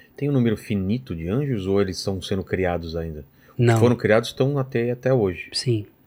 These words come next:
Speaker 2: É um número finito. Já foi criado. Já
Speaker 1: Mas
Speaker 2: aconteceu.
Speaker 1: dá pra se matar um anjo? Um, tem anjo que morre, deixa de existir?
Speaker 2: Não.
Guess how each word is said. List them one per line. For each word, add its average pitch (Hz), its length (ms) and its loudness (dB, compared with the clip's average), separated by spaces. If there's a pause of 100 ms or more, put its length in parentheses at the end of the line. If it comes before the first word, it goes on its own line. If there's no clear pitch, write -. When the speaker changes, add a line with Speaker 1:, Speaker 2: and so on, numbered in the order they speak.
(120)
Speaker 2:
É 143 80 6
um 147 40 10
número 170 260 8
finito. - 600 2
Já 131 300 4
foi 151 300 0
criado. 107 460 -2 (280)
Já 104 140 0
Speaker 1:
Mas 127 140 6
Speaker 2:
aconteceu. 127 440 -2
Speaker 1:
dá 110 140 2
pra - 100 -4
se - 140 -6
matar 107 380 -2
um 101 120 0
anjo? 98 320 -4 (140)
Um, 101 180 -4 (380)
tem 101 180 0
anjo 104 220 2
que - 100 -6
morre, 95 540 -2 (260)
deixa 98 400 -4
de 90 100 -10
existir? 90 440 2
Speaker 2:
Não. 117 300 8